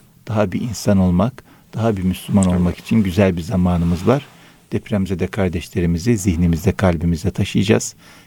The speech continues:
ve onlar için ne geliyorsa elimizden, küçük de olsa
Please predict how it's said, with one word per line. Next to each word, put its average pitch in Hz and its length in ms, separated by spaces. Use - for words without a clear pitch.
ve 107 60
onlar 104 300
için 104 320
ne 104 280
geliyorsa 92 420
elimizden, 90 560
küçük - 440
de 101 80
olsa 110 580